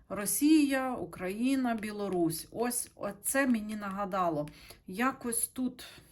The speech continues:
хм-хм, тут не відставка, ні, не буде, я не бачу відставки, я бачу навпаки, а, що він якусь, е, ну, місію свою,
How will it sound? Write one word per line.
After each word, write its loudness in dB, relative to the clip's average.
хм-хм, -4
тут -6
не 0
відставка, -6
ні, -14
не 0
буде, -4
я -4
не -4
бачу -2
відставки, -6
я -4
бачу -2
навпаки, -6
а, -2
що -4
він 2
якусь, -4
е, -6
ну, -2
місію 4
свою, 2